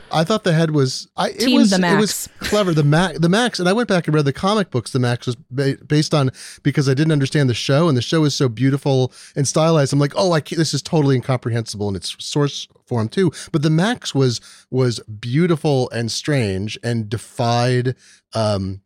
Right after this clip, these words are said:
Speaker 1: defied any clear interpretation. So it was almost like a surreal, gorgeous thing, kind of in the middle of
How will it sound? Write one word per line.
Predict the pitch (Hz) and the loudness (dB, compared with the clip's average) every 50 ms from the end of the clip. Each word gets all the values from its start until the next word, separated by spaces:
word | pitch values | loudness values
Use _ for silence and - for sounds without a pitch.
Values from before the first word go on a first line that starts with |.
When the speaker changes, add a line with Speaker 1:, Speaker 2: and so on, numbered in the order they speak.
| _ _ - | _ _ -6
Speaker 1:
defied | - 123 - - 143 143 147 | -6 -4 -2 0 2 2 2
any | 139 135 120 | 2 2 0
clear | - - - - - 160 151 147 143 143 139 139 135 135 | -2 -8 -14 -8 -4 -2 0 2 2 2 2 2 2 0
interpretation. | - - 123 117 - 131 - - 113 - - 123 131 143 - 185 185 196 - - | -2 -4 -6 -6 -6 -6 -6 -6 -6 -4 -4 -4 -2 -2 -2 -2 -2 -2 -4 -4
So | - - | -2 -2
it | 135 | -2
was | 117 120 135 | 0 0 0
almost | 151 170 156 127 - | 0 0 0 0 -2
like | 139 123 - | -2 -4 -4
a | 107 | -4
surreal, | - - - - 135 123 101 113 127 135 143 139 135 131 131 127 - - - - _ - - | -6 -6 -6 -6 -6 -6 -4 -4 -2 -2 0 0 0 0 -2 -4 -6 -10 -20 -20 _ -16 -8
gorgeous | - 127 131 135 139 127 - 123 113 - | -4 0 0 2 0 0 -2 -4 -4 -4
thing, | - 190 185 170 147 131 | -2 -2 0 0 0 -2
kind | - - 165 190 247 | -4 -6 -6 -4 -4
of | 285 - | -4 -2
in | 240 180 | 0 0
the | 131 | 0
middle | 123 120 117 120 120 120 113 - - | 2 2 0 0 0 0 -2 -2 -2
of | 110 110 104 104 104 101 104 - | -2 -2 -2 -2 -4 -6 -8 -12